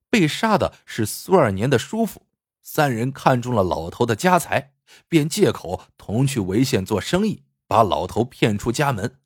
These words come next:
在河边害死老头，将银子瓜分。案子水落石出，徐秀才因报案有功，受了不少的赏赐。郑板桥可怜夏莲，收她做了义女，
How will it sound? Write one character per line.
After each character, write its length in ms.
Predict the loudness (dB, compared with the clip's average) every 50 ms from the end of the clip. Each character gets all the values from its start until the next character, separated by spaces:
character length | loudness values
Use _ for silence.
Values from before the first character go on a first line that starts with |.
| _ _ -20 _ _
在 220 | -2 -2 0 -2
河 260 | -2 -4 0 0 2
边 180 | 2 2 0 -2
害 340 | -2 -2 0 0 2 0 0
死 140 | -4 -2
老 220 | -2 -2 -2 -4 -6
头， 320 | -4 0 2 2 2 0 _ _
将 240 | -4 -4 -2 -2 -4
银 240 | -6 -6 -4 -4
子 140 | -2 -2 -2
瓜 200 | 0 2 2 2
分。 240 | 2 0 -4 -8 -10 _ _ _ _ _ _ _ _ _ _ _ _ _ _ _ _ _ _ _ _ _ _ _ _ _ _ _ _ _ _ _ 0
案 320 | 2 2 2 2 2 0
子 160 | 2 2 0
水 300 | 0 0 -2 -2 0 2
落 160 | 4 4 4
石 200 | 2 2 0 0
出， 300 | 0 0 -4 -6 -6 _ _ _ _ _ _ _ _
徐 300 | -16 -10 -4 -2 0 0
秀 220 | 0 2 2 2 2
才 340 | 2 0 -4 -4 -6 -6 _ _
因 240 | -2 -2 -2 -2 -2
报 260 | 0 0 2 2 2
案 220 | 2 2 2 0
有 220 | 0 -4 -10 -10 -6
功， 260 | -4 -4 -4 -6 _ _ _ _
受 260 | -16 -6 -2 -2 0
了 120 | 0 0 -4
不 200 | -2 0 -2 -2
少 220 | -2 -2 -4 -2
的 80 | -2 -2
赏 300 | -2 -2 -6 -8 -8 -8
赐。 280 | -6 -6 -6 -8 -10 _ _ _ _ _ _ _ _ -20 -20 _ _
郑 220 | -4 -4 -2 -2
板 180 | 0 0 0 0
桥 180 | 0 0 0 0
可 380 | -2 -4 -14 -12 -10 -8 -6
怜 200 | -4 -4 -2 -2
夏 240 | -2 0 0 0 0
莲， 320 | 0 -2 -4 -6 -8 _ _ _ _
收 420 | _ -20 -6 0 2 2 4 2 2
她 140 | 2 0
做 240 | -2 -2 -2 -2 0
了 100 | 0 -2
义 240 | -2 -2 -2 -2 -2
女， 240 | -2 -6 -10 -16